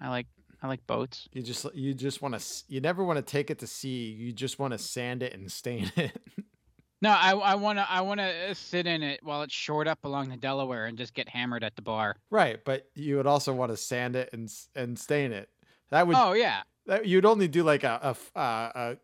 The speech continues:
Speaker 2: a square foot a day. I'm not saying you're doing
Speaker 1: Yeah.
Speaker 2: a lot of work. <laughs>
Speaker 1: No, I,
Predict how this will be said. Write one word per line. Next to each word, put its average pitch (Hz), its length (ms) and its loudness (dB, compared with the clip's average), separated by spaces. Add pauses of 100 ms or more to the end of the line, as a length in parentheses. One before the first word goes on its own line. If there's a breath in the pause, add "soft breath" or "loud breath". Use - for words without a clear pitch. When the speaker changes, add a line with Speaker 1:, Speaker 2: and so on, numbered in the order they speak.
(220)
Speaker 2:
a 147 40 -12
square 160 320 4
foot 156 240 0
a 110 60 -2
day. 120 360 2
I'm 113 160 -2
not 131 220 -2
saying 120 360 -2
you're 117 200 -4
doing 120 300 -2
Speaker 1:
Yeah. 117 60 0
Speaker 2:
a - 20 -2
lot 113 140 0
of 104 60 -6
work. 107 420 -4
<laughs> - 20 -10
Speaker 1:
No, 113 140 -6
I, 156 240 2